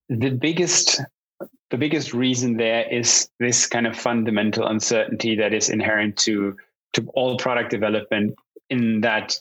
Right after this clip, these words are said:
you just never know if any idea that you have, if any approach that you take is actually gonna be successful in the end. Um, you know, if, if that wasn't there, um, you know, if, if you just had to basically,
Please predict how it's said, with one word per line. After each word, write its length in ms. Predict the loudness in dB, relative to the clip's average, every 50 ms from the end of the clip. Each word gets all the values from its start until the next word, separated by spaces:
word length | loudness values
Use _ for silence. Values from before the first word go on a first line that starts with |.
| -2 -2 -2 0 -2 -2 -4 -8 _ _ _
you 240 | -4 -2 0 0 0
just 420 | 2 0 0 0 -2 -4 -8 -12 -14 _ _ _ _ _ _ _ -8
never 320 | -4 0 0 0 2 2 2
know 440 | 2 2 2 2 2 0 0 -2 -2
if 140 | -4 -2 0
any 260 | 0 0 2 2 0
idea 340 | 0 0 0 0 0 0 2
that 180 | 0 0 0
you 80 | 0 0
have, 240 | 0 0 0 0 -2
if 120 | -2 -4 -2
any 540 | -2 0 2 2 2 2 2 2 0 -2 -4 -12 _ -2
approach 560 | -2 -2 -2 -4 0 0 0 2 2 0 0
that 140 | 0 0 0
you 100 | 0 0
take 340 | 2 2 2 2 0 -2 -2
is 100 | -2 0
actually 380 | 0 0 0 0 0 0 0
gonna 180 | 0 0 0 2
be 140 | 2 2 2
successful 640 | 4 2 2 2 2 2 4 4 2 2 2 0 0
in 140 | 0 2 2
the 120 | 2 2
end. 320 | 2 2 2 0 0 -2 -6 -6 -4 -2 -2 -4 -4 -4
Um, 220 | -2 0 0 2 2
you 60 | 2
know, 80 | 2
if, 120 | 2 2 0
if 240 | 0 0 0 0 0
that 160 | 0 0 2
wasn't 360 | 2 0 0 0 0 -2 -2
there, 440 | 0 2 2 2 2 0 0 -4 -8 -6
um, 440 | -2 0 0 2 2 2 0 0 -2 -2
you 100 | 0 0
know, 80 | 2 2
if, 200 | 2 0 -2 -2 -2
if 140 | 0 0 0
you 60 | 0
just 280 | 0 0 -2 -2 -2
had 200 | 0 0 0 0
to 100 | 0 0
basically, 640 | 0 0 2 2 2 0 0 -2 0 0 0 -2